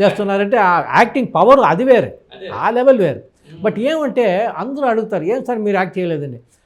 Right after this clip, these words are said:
Speaker 1: మనం యాక్ట్ చేయటం పెద్ద విషయం కాదు, మనకు టాలెంట్ ఉంది, అది, అది కాదు పెద్ద విషయం. మనల్ని జనం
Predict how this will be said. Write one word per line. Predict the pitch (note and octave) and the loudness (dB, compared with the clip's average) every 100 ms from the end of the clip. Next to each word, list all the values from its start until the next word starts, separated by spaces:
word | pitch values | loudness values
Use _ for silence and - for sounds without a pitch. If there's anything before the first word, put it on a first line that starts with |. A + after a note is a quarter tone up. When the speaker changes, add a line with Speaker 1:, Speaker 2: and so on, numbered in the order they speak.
| _ D3 | _ -10
Speaker 1:
మనం | D#3+ A3+ | -8 -4
యాక్ట్ | C#4 G#3+ C#4 A#3 C4+ | -4 -2 -4 -4 -4
చేయటం | C4+ B3 A#3 F#3 | -2 -2 -4 -6
పెద్ద | G3 F#3 | -4 0
విషయం | G3+ F#3 F3+ F3+ | 0 0 -2 -4
కాదు, | C#3+ B2 G#2 | -6 -8 -8
మనకు | A#2+ E3+ E3 D#3+ D#3 | -10 -10 -6 -6 -4
టాలెంట్ | D3 F#3+ G3+ G3 | -2 -2 -2 -4
ఉంది, | F#3+ G3 | -2 -2
అది, | E3 F#3 | -2 -4
అది | D3 E3 | -6 -8
కాదు | G#3 F#3+ | -4 -4
పెద్ద | C3+ C#3 | -4 -6
విషయం. | D3 A#2 - | -6 -8 -8
మనల్ని | C#3+ G3+ A3 G3 | -6 -2 0 0
జనం | D3 G3 C4 | 0 -2 -2